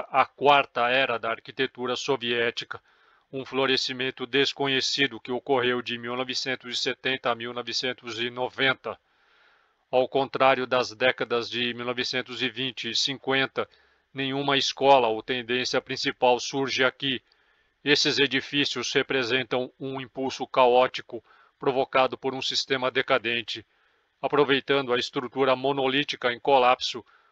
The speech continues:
os arquitetos foram muito além do modernismo, voltando às raízes ou inovando livremente. Alguns dos mais ousados realizaram projetos com os quais os construtivistas teriam sonhado,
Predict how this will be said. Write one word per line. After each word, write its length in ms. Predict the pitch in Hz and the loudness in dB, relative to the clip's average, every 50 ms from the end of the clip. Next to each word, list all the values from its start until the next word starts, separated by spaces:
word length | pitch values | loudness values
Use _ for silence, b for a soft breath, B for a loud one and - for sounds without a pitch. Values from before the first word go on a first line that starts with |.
| b b | b b
os 140 | - 127 113 | -10 -2 0
arquitetos 680 | 139 131 - - 135 - - 131 131 127 - 127 113 - | 0 0 0 -2 -6 -2 0 2 2 0 0 -4 -10 -10
foram 360 | - - 135 135 127 127 127 | -4 -2 -2 0 0 -2 -4
muito 340 | 123 131 143 156 - 160 147 | -6 -8 -8 -6 0 2 4
além 300 | 139 131 131 139 139 127 | 4 4 2 -2 -4 -6
do 120 | 117 127 | -8 -8
modernismo, 800 | 127 127 131 120 135 127 120 127 127 131 127 120 107 117 107 b b b b b b b _ | -6 -4 -2 -2 -2 -4 -4 -4 -4 -4 -4 -4 -6 -10 -16 b b b b b b b _
voltando 680 | - 127 147 143 131 - - 147 151 143 135 113 120 | 0 4 4 4 4 2 2 2 2 2 2 0 -2
às 180 | 120 117 - - | -2 -2 -2 0
raízes 580 | 147 139 135 131 135 139 131 120 127 120 107 | 2 2 2 2 2 0 -2 -4 -6 -4 -2
ou 240 | 123 131 127 123 123 | -2 0 0 0 -2
inovando 580 | 123 131 147 147 120 113 135 135 135 123 120 127 | -2 -2 -2 -2 0 -2 -4 -4 -4 -6 -6 -8
livremente. 800 | 123 123 131 117 127 127 120 120 123 127 123 113 - - - - _ _ _ _ _ _ _ _ _ _ _ _ _ _ _ _ _ _ _ _ _ _ _ | -6 -6 -4 -4 -4 -4 -4 -4 -4 -4 -4 -6 -8 -10 -10 -12 _ _ _ _ _ _ _ _ _ _ _ _ _ _ _ _ _ _ _ _ _ _ _
Alguns 520 | 139 135 131 110 113 131 143 143 135 113 | 2 2 2 2 0 -2 -2 -2 -4 -4
dos 200 | 107 123 110 110 | -6 -6 -8 -6
mais 340 | 120 127 131 135 135 123 113 | -2 2 2 2 2 2 2
ousados 760 | 143 147 139 131 113 107 127 139 143 139 123 - 110 107 - | 2 2 2 0 0 2 4 6 6 4 4 0 -6 -10 -6
realizaram 600 | - 139 127 127 127 123 117 110 127 127 127 127 123 | -4 -2 -2 -2 -2 -4 -4 -2 0 0 0 -2 -4
projetos 680 | - 147 151 147 - 135 135 135 131 - - 117 - | -2 0 0 0 2 2 2 2 2 2 -2 -8 -14
com 140 | - - 139 | -12 -10 -10
os 120 | 135 - - | -10 -10 -8
quais 380 | - 120 127 127 123 120 110 | -2 2 2 2 2 2 -2
os 180 | 120 117 - - | -6 -8 -10 -12
construtivistas 1160 | - - 131 139 143 - - - 143 135 - - 135 113 123 135 131 - - 127 117 - - | -10 -8 -6 -6 -6 -6 -8 -8 -8 -8 -8 -8 -8 -8 -6 -6 -6 -6 -4 -6 -6 -6 -4
teriam 440 | - 135 127 120 120 123 120 117 113 | -4 -2 -2 -2 -2 -4 -6 -6 -8
sonhado, 760 | - - - 147 139 127 123 131 139 139 131 113 95 90 | -8 -4 -2 -2 -2 0 2 2 4 4 2 0 -2 -10